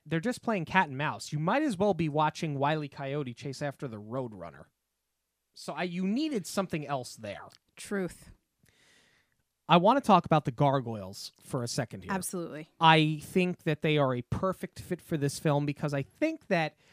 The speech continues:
Speaker 1: they lighten the mood so well. I think you needed that in this film because Jason Alexander was quoted once as saying that he would not take his four-year-old daughter to go see this movie. I think it was his daughter,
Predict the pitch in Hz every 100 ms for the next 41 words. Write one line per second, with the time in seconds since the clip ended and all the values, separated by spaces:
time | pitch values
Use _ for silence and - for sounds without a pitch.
0 | _ _ _ _ _ _ - 147 170 180
1 | 170 151 175 226 214 208 180 165 160 147
2 | 131 123 120 _ _ - - - - 175
3 | 156 151 127 98 92 73 _ _ _ _
4 | _ 165 170 - - _ 214 233 226 -
5 | - _ _ _ _ - 156 170 151 160
6 | 170 156 139 131 127 127 127 - - 127
7 | 127 131 151 131 226 294 285 247 202 151
8 | 170 190 190 139 123 127 - - 147 127
9 | 127 139 139 139 - 147 143 131 - -
10 | _ - 240 254 214 220 226 - 143 -
11 | 127 - 135 131 117 107 104 120 98 101
12 | 98 101 90 - 104 92 - - 92 71
13 | 65 _ _ _ _ _ _ _ _ _
14 | 143 202 160 135 127 120 120 95 82